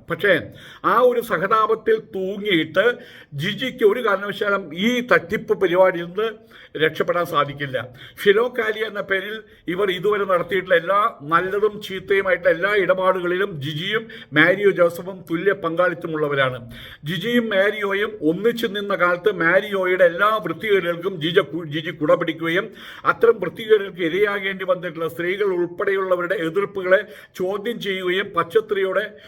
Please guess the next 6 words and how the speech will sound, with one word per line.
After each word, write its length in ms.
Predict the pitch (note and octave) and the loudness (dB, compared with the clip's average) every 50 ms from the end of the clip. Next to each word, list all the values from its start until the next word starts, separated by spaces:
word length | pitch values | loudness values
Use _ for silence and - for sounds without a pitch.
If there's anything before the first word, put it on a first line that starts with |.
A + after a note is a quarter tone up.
| - - - - | -20 -20 -12 -8
ജിജി 240 | D3 F3 D3+ E3+ G#3 | -6 -4 -2 0 0
നേരിടുകയും 640 | F3 E3+ E3+ F#3 G3+ G#3 G3 F3+ F3+ F3 F#3 F#3 - | 2 4 4 4 4 4 2 2 0 0 -2 -2 -2
ചെയ്തിട്ടുള്ളതാണ്. 880 | E3 D#3+ D#3+ D#3 E3+ D#3+ D3 E3 D#3 D3+ C#3+ C3+ B2+ A#2 A#2 A#2 - - - - - - - - | -2 -2 -2 -2 -4 -4 0 2 4 4 4 4 2 0 -6 -12 -14 -16 -20 -20 -20 -8 -2 2
കഴിഞ്ഞ 260 | F3 E3+ F#3+ G3+ G#3+ A#3+ | 4 4 4 4 4 4
ഒരു 240 | G#3+ G#3+ A3+ B3+ A3+ | 4 4 4 0 -4
വർഷക്കാലത്തിടയിലെ, 1040 | G#3 F3+ - - G3+ - G#3 G3+ G3 F#3+ F#3 F#3+ G3 F#3 F3+ F#3 F#3+ F#3 F#3 F3 | -6 -6 -6 -8 -8 -4 -4 -4 -4 -4 -4 -4 -2 -2 0 0 0 2 4 4